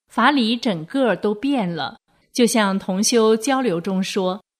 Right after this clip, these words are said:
已在新宇宙的理中修炼了一样。我发现我身轻体透，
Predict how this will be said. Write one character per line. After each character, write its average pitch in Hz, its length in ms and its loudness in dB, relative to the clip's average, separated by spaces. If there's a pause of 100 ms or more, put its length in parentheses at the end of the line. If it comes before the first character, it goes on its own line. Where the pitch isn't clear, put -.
已 226 140 4
在 214 280 0
新 302 380 0
宇 214 160 0
宙 254 240 0
的 190 140 -2
理 175 240 -8
中 202 300 0
修 254 280 0
炼 247 300 0
了 165 180 -2
一 160 280 -10
样。 180 340 -4 (580)
我 208 160 2
发 208 240 0
现 202 400 -2 (260)
我 208 300 4
身 294 320 2
轻 285 420 2
体 254 320 -6
透， 196 360 -4